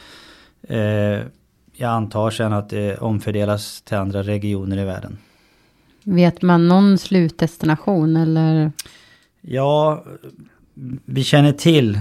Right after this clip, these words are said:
Speaker 1: eh, tack vare ett lyckosamt, eh, arbete från bland annat försäkringsbolaget tillsammans med polisen, att, eh, delar har hamnat i Kina. Det känner vi till.
Speaker 2: Mm. Vad, du nämnde att, eh,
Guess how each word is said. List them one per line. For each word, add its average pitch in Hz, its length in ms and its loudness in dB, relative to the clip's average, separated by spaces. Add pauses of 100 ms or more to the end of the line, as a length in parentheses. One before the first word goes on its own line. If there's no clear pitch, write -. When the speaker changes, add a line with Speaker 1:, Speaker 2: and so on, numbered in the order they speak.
(320)
Speaker 1:
eh, 123 140 -8
tack 113 240 -2
vare 113 220 4
ett 107 220 -8
lyckosamt, 107 800 0
eh, 101 220 2 (460)
arbete 107 500 0
från 107 400 0
bland 104 200 4
annat 110 140 2
försäkringsbolaget 107 800 -2
tillsammans 107 360 -2
med 107 120 -6
polisen, 110 400 0
att, - 260 -4
eh, - 60 -8
delar 107 520 0
har 101 220 4
hamnat 95 380 0
i 98 40 -4
Kina. 104 420 -2
Det 107 140 -2
känner 98 240 -2
vi 90 100 -6
till. - 280 -8 (180)
Speaker 2:
Mm. 185 320 -2 (480)
Vad, 240 460 6 (280)
du 226 580 -2 (200)
nämnde 196 540 0
att, - 500 -4
eh, 185 60 0